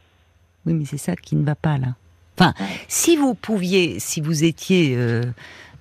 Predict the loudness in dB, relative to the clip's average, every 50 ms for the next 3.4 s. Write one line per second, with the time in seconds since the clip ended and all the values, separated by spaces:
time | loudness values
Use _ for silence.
0 | -16 -12 -12 -10 -2 2 4 4 6 6 4 4 2 2 0 2 2 2 0 0
1 | 2 2 2 2 2 0 -2 -2 -4 -4 -6 -6 -4 -2 -2 -4 -4 -6 -10 -12
2 | -16 _ _ _ _ _ _ _ _ _ -20 -18 -6 0 2 2 4 6 4 4
3 | 4 2 -2 -4 -6 -6 -6 -6